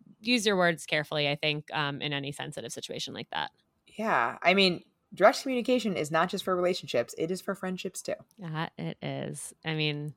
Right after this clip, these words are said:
Speaker 1: the more, and, and that's a good way to practice it too with your friends. If you're worried about, like, communicating openly and honestly, I, I actually just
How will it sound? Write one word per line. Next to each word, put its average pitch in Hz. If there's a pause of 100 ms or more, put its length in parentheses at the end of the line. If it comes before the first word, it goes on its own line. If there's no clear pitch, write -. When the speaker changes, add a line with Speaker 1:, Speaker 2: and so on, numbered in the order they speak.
(140)
Speaker 1:
the 180
more, 185
and, 240
and 254
that's 277
a 349
good 247
way 262
to 233
practice 208
it -
too 233 (280)
with 196
your 180
friends. 160 (240)
If 190
you're 196
worried 208
about, 180
like, 175 (220)
communicating 190
openly 175
and 165
honestly, 180
I, 160
I 156
actually 170
just -